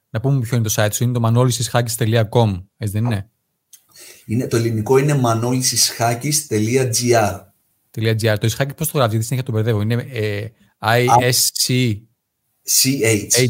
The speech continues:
Speaker 1: Οκ.
Speaker 2: Ναι.
Speaker 1: Ωραία. Πρέπει να αγοράσεις και το Ishakis με, με S H, S X.
Speaker 2: Λοιπόν, το είχα αυτό στην αρχή, έτσι ξεκίνησα.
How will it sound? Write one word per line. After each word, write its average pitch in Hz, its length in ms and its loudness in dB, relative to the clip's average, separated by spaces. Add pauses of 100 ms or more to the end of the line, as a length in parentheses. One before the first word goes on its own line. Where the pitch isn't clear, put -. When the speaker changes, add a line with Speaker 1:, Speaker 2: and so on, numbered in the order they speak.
(800)
Speaker 1:
Οκ. 107 160 -10 (100)
Speaker 2:
Ναι. 104 140 0 (340)
Speaker 1:
Ωραία. 101 260 -14 (920)
Πρέπει 127 140 -2
να 135 60 0
αγοράσεις 131 280 2
και - 60 -6
το 139 100 4
Ishakis 123 320 0
με, 131 280 0
με 117 360 2
S - 280 -2
H, 104 220 0
S 117 260 -2
X. 117 120 2 (1400)
Speaker 2:
Λοιπόν, 175 340 -4
το 220 120 4
είχα 180 260 2
αυτό 175 180 -4
στην - 180 -4
αρχή, 117 240 0
έτσι 135 180 4
ξεκίνησα. 104 840 -2